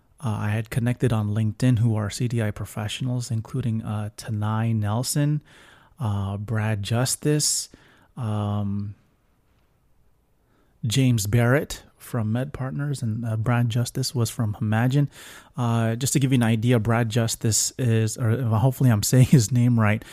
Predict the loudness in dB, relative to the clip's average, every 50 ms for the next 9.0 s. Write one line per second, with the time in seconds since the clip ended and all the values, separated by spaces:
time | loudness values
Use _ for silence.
0 | -18 -18 -18 -18 -20 -12 -4 -2 0 2 2 2 2 0 -2 -4 -8 -8 -2 0
1 | 2 2 2 2 0 2 4 6 6 6 6 4 4 4 4 6 4 4 4 4
2 | 4 4 4 2 0 -2 -4 -6 -8 -12 -18 _ _ _ _ _ _ _ _ _
3 | _ _ _ _ _ _ _ _ _ _ _ _ _ _ _ _ _ _ _ _
4 | _ _ _ _ _ _ _ _ _ -14 -14 -10 -4 -2 0 2 2 2 2 0
5 | -2 -4 -4 -6 -4 -2 -2 -2 0 0 0 0 0 0 -2 -2 0 0 0 0
6 | 0 0 0 0 0 0 0 0 0 2 2 2 2 2 2 2 0 0 0 -2
7 | 0 -2 -2 0 0 0 2 2 2 2 2 2 2 4 2 0 -2 -4 -4 -4
8 | -4 -4 -6 -12 -20 -20 -20 -20 -20 -20 -20 -20 _ -8 -4 -4 -2 -2 -2